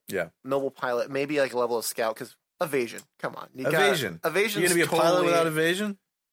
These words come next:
Speaker 2: Yeah,
Speaker 1: Come
Speaker 2: you
Speaker 1: on.
Speaker 2: should probably have evasion. But the idea of this character, 'cause Steven asked me, he was like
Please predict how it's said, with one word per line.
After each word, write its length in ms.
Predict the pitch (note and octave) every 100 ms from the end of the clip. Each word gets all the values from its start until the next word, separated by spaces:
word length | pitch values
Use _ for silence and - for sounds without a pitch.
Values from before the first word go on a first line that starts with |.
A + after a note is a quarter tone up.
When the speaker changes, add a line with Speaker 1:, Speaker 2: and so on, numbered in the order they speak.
| _
Speaker 2:
Yeah, 380 | C#3 C#3 A2 A#2
Speaker 1:
Come 120 | E3+
Speaker 2:
you 60 | G2+
Speaker 1:
on. 120 | F2+
Speaker 2:
should 100 | F2
probably 220 | D3+ C3
have 120 | C3
evasion. 360 | A2 G#2+ A2 A2 _ _ _ _ _ _ _ - -
But 200 | E3 F#3+
the 120 | F3 F#3+
idea 320 | F3 G#3+ A#3
of 60 |
this 160 | D#3+ -
character, 640 | - E3+ E3+ - A#2+ A2 -
'cause 100 | D3+
Steven 240 | - G3
asked 220 | D#3+ C#3+ C#3+
me, 80 |
he 100 | C#3
was 100 | B2+ A#2
like 280 | A2 -